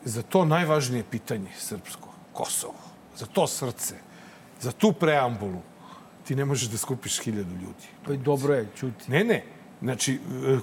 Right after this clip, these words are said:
Speaker 1: koliko je narodu i državi Srbiji Kosovo postalo nebitno. Znači, ne može narod da bude toliko glup koliko je glupa vlast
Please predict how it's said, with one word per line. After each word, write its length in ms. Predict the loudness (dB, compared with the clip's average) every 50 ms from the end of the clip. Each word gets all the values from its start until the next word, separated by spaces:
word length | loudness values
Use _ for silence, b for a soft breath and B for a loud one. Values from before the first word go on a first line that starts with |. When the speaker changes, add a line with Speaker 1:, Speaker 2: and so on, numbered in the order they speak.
| 0 -8 -6 0
Speaker 1:
koliko 500 | 4 6 6 6 6 6 6 6 6 4
je 300 | 2 4 4 4 2 2 -2
narodu 600 | -2 0 2 6 6 6 6 6 4 4 0 -4 -4
i 120 | -2 -4 0
državi 460 | 2 2 4 4 4 4 4 4 0
Srbiji 440 | 0 2 2 2 2 0 -2 -4 -4 B B B B B B B B B B B B B B -4
Kosovo 460 | 2 4 4 4 4 4 2 2 4
postalo 440 | 4 2 2 2 2 2 2 4 4
nebitno. 480 | 2 2 2 2 0 -4 -4 -8 -12 -12 -12 B B B B B B B -20 -12 -4
Znači, 300 | -4 -2 -2 0 0 2
ne 180 | 4 4 4 6
može 300 | 6 4 6 6 4 4
narod 380 | 4 4 6 6 6 4 4
da 80 | 4 4
bude 200 | 4 4 2 2
toliko 400 | 2 2 2 2 2 2 0 -2
glup 240 | 2 2 2 2 4
koliko 260 | 2 0 0 2 -2
je 40 | -2 2
glupa 280 | 2 0 2 2 0 0
vlast 600 | 2 2 2 2 2 0 -4 -6 -6 -8 -14